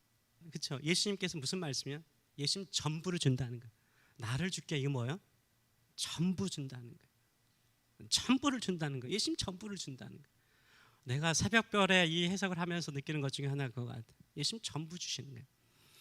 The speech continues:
우리가 힘들고 막 교회 여기저기서 힘들고 어렵고 믿음에서 떠나가고 막 다들 난리 날 때, 내가 주님의 몸된 교회를 지키면서 믿음으로 기도하고 예배하며 이 교회를 지켜나가겠습니다. 그러면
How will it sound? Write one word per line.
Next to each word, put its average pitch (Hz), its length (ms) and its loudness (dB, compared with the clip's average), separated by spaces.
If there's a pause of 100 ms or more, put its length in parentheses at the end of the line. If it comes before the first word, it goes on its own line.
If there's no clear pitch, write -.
(160)
우리가 147 560 2
힘들고 208 800 2
막 131 360 -2 (260)
교회 185 360 6
여기저기서 165 600 0
힘들고 170 480 -4
어렵고 151 380 0
믿음에서 147 440 -2
떠나가고 156 640 -6
막 139 220 -12
다들 160 340 -4
난리 131 280 -6
날 127 160 -6
때, 117 260 -18 (640)
내가 139 240 4
주님의 151 280 6
몸된 135 340 4
교회를 127 260 6
지키면서 131 760 2
믿음으로 143 520 4
기도하고 139 580 2
예배하며 131 760 2
이 143 120 4
교회를 135 300 0
지켜나가겠습니다. 120 1120 -2
그러면 139 500 2